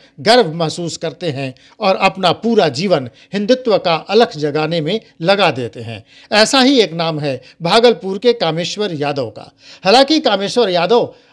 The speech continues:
अब इस दुनिया में नहीं रहे, लेकिन राम और हिंदुत्व से उनके गहरे लगाव ने उनको ऐसा लोकप्रिय बनाया कि आज गुरुवार को पंचानवे साल की उम्र में जब वो दुनिया से विदा होने लगे,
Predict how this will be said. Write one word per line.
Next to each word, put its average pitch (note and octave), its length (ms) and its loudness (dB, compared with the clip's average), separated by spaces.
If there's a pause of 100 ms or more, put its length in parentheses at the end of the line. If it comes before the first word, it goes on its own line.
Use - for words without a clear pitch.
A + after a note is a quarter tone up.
(100)
अब A#3 140 4
इस B3 200 0
दुनिया F3 300 -2
में A#3+ 160 2
नहीं D#3+ 280 -4
रहे, A#2+ 260 -4 (280)
लेकिन G3 320 0
राम A3 340 2
और G3+ 140 2
हिंदुत्व F3 440 -2
से D#3+ 260 -4 (200)
उनके G3 320 -2
गहरे G3 380 4
लगाव F3 380 2
ने C#3 200 -6 (240)
उनको A#3 320 0
ऐसा A3+ 420 2
लोकप्रिय F#3+ 600 -2
बनाया D3+ 460 0 (300)
कि G#3+ 60 4
आज A3+ 300 4
गुरुवार G#3 440 2
को G#3 220 -2 (300)
पंचानवे A#3 560 4
साल A3 300 0
की A3 160 -6
उम्र A3 360 0
में G3+ 200 -2
जब F3+ 160 2
वो F#3+ 180 2 (320)
दुनिया B3+ 340 4
से G3+ 160 0
विदा F#3+ 240 0
होने E3+ 300 -2
लगे, D#3 280 0